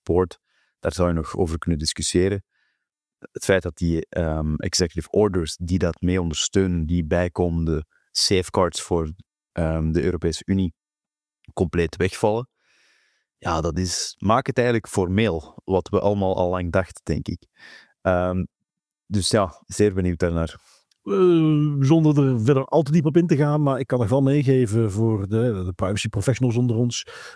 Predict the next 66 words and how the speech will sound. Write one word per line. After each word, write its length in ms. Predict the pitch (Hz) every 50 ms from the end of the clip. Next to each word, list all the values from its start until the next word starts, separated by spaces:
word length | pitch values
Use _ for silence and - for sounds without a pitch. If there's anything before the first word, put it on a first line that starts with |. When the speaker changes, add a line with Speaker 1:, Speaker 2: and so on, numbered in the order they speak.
| - -
Speaker 2:
In 180 | - 147 143
de 80 | 139 135
Laton-beslissing 960 | 127 123 117 - 165 170 170 165 147 - - 156 151 - - 139 127 120 117
is 220 | 120 131 113 90
het 340 | 98 113 117 - - - - 104
niet 160 | 120 151 135
hebben 200 | 117 131 127 139
van 100 | 113 120
een 80 | 117 107
quorum 460 | - - 113 135 175 180 143 143 143
in 100 | 135 127
die 120 | 117 110
board 240 | 107 120 135 123 120
al 120 | - 120 113
besproken. 580 | 107 101 - - 110 113 117 117 - 220 254
En 120 | - 113 107
zag 160 | 127 113 -
men 120 | 120 117
daar 100 | 101 98
niet 120 | 127 190 285
meteen 260 | 311 247 - 151 131
een 80 | 120
probleem 360 | 110 113 113 101 107 110 131 143
mee, 140 | 208 240
omdat 180 | 220 185 131 -
er 60 | 107
nog 100 | 110 98
andere 280 | 104 127 147 151 151 139
garanties 380 | 139 147 160 165 147 - 151
zijn. 200 | - 170 170 190 - - - - - - - - - - -
Eh, 360 | - 135 131 131 135 135 135
maar 500 | 131 135 135 131 131 131 131 135 127 113 101
nou, 200 | 113 82 82 -
goed, 260 | 92 98 110 - -
als, 180 | 104 98 - -
als 120 | 104 92
het 40 | -
nu 100 | 123 110
zou 140 | 107 104 95
blijken. 320 | 98 104 117 135 - 165
Maar 100 | 180 180
opnieuw, 220 | 165 185 151 139
hè, 260 | 139 165 185 - - -
Trump 240 | - 160 151 143
gooit 220 | - - 156 123 -
op 120 | 143 -
Truth 160 | - 147 135
Social. 380 | - - 185 196 214 202 220 214
Dat 80 | 170 143
is 60 | 127 165
nog 80 | 131
heel 420 | 123 139 175 220 254 262 247 240 202
ver 480 | 143 160 208 226 220 208 208 202 175
van 260 | 143 180 190 196 202 185
een 280 | - 175 170 170 170 160
rechter 420 | - 147 151 175 - - 180 165
die 140 | 170 165 143
effectief 380 | 156 - 156 131 - 156 143 -
zegt, 220 | - 156 135 -
inderdaad, 420 | - 165 151 147 135 143 143 143
die 120 | - 147 -
autopen 460 | - 143 131 - 143 - - 139 127
handtekeningen, 560 | 120 139 151 139 147 147 123 135 135 139 131
die 100 | 127 127
kunnen 240 | - - 147 123 107
niet. 180 | 143 185 -